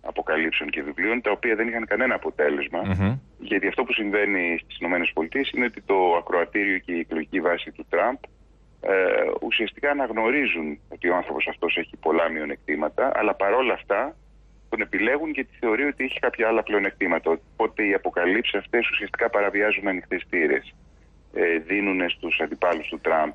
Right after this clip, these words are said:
Speaker 1: την αίσθηση ότι, ε, σωστά τον έχουν αποτιμήσει, αλλά δεν αλλάζουν
Speaker 2: Μμμ.
Speaker 1: τη στήριξη που δέχεται.
Speaker 2: Ε, εδώ αυτό παλιά το λέγαμε αλλιώς, ε, όταν, ε, έβγαιναν θέματα που αφορούσαν πρωθυπουργούς κλπ. Το λέγαμε πολιτικό στεφάλ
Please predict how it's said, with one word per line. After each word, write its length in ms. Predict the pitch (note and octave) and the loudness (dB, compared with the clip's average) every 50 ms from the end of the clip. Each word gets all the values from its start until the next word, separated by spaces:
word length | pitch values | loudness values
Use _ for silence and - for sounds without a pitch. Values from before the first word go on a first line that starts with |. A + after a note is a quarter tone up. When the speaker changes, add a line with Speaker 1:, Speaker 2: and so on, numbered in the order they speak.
| - | -6
Speaker 1:
την 160 | - E2 D2+ | -10 -6 -2
αίσθηση 400 | E2 D#2 D2+ - - - - - | -2 -4 -4 -4 -8 -10 -6 -4
ότι, 400 | D2+ C#2 - - D2 C#2+ C#2+ C#2 - - - | -6 -6 -4 -4 -4 -4 -4 -4 -6 -10 -6
ε, 80 | - A#1 A#1 C2 C2+ | -4 -2 -2 -2 -2
σωστά 360 | - - - - - E2+ D#2+ | -2 -2 -4 0 0 0 0
τον 160 | - D2+ C#2+ | 0 -2 -4
έχουν 160 | D2+ C#2+ - - | -4 -6 -6 -8
αποτιμήσει, 580 | D2 C#2 - - - C#2+ D2 E2+ A2 B2+ - - D#3 - - | -8 -8 -8 -8 -8 -6 -2 -2 -2 -2 -2 -4 -2 0 2
αλλά 160 | A2+ G#2+ G2+ | 2 2 2
δεν 160 | G2+ A#2 A#2+ A2+ | 2 2 2 2
αλλάζουν 600 | G2+ F#2+ F#2+ F#2+ F#2 F2+ E2 D#2 D#2+ D#2 D2 - - | 2 4 4 4 4 2 0 -2 -6 -8 -10 -10 -8
Speaker 2:
Μμμ. 300 | G#2 F#2 D#2+ F#2 F#2+ G#2+ A#2+ | -6 -6 -4 -4 -6 -6 -6
Speaker 1:
τη 100 | - F2+ | -6 -6
στήριξη 460 | - - - F#2 E2 E2 - - - - | -6 -2 -2 0 0 0 -2 -4 -8 -8
που 80 | - D2 | -4 0
δέχεται. 360 | D#2 D2+ D2 - - - - | 2 2 2 0 -2 -2 0
Speaker 2:
Ε, 260 | C2+ C2+ G#2+ B2 A#2+ | 0 0 0 2 0
εδώ 380 | A#2+ A2+ G2+ C#3 D3+ E3 D#3 C#3+ | 0 0 2 2 2 4 4 2
αυτό 460 | B2+ - - - D3 D3+ D#3+ D#3 D3 | 2 -2 -2 -2 0 0 0 0 0
παλιά 440 | - C#3 B2+ B2 B2 B2+ C#3 D3 C#3+ | 0 0 0 2 2 0 0 0 -2
το 120 | - C#3+ | -2 -4
λέγαμε 440 | C3 C3+ C#3+ D3 C#3+ D#3+ D3+ D#3 D3+ | -2 0 0 0 0 0 0 2 2
αλλιώς, 640 | C#3 C3+ C#3 C3+ C#3+ C#3 A#2+ G2+ - - - - - | 2 4 4 4 6 6 4 2 0 -2 -10 -12 -8
ε, 60 | - G2+ G2+ G2+ G2+ G2 G#2 | -4 -2 0 0 0 2 2
όταν, 340 | A2+ A2+ - - A#2 A2+ A2+ | 0 0 0 0 0 0 2
ε, 240 | A2 G#2+ G#2 G2+ G2 - | 2 2 2 0 -2 -4
έβγαιναν 560 | - A#2 A#2 A#2 A2 A#2 B2 A#2 A#2 A2 G#2+ | -2 -2 0 0 0 0 0 2 2 2 0
θέματα 520 | G2 - A#2 G#2 G#2+ A#2 A#2 - - A#2 G2+ | 0 0 0 2 2 2 2 2 0 -2 0
που 100 | B2 A#2 | 2 0
αφορούσαν 440 | G#2 - G#2+ G2+ A2 G#2 - C3 | 0 2 0 0 0 2 0 0
πρωθυπουργούς 640 | A2 A2+ A#2 G#2 - A2 - G#2 F#2 F2+ G#2+ A#2+ - | 0 0 0 0 0 -2 -2 0 0 0 0 0 0
κλπ. 320 | - A2 G#2 G2 E2 - A#2+ C#3+ D#3 - - - - - - | 0 0 0 0 2 2 0 0 0 -2 -8 -20 -20 -18 -6
Το 100 | - C3 | -2 0
λέγαμε 600 | B2+ C#3 D3+ D#3 D#3 D#3+ D#3+ D#3+ D#3+ D#3+ D3 - - - - | 2 2 2 2 2 2 2 2 2 2 0 -2 -6 -12 -4
πολιτικό 500 | - C#3 C#3 C3 B2+ G#2 - - D#3 E3 | 0 2 4 4 4 2 0 0 2 0
στεφάλ 560 | D#3+ - - D3 - - D#3+ C3+ A#2 F#2 E2+ | 2 2 -2 -2 0 0 0 2 0 0 -4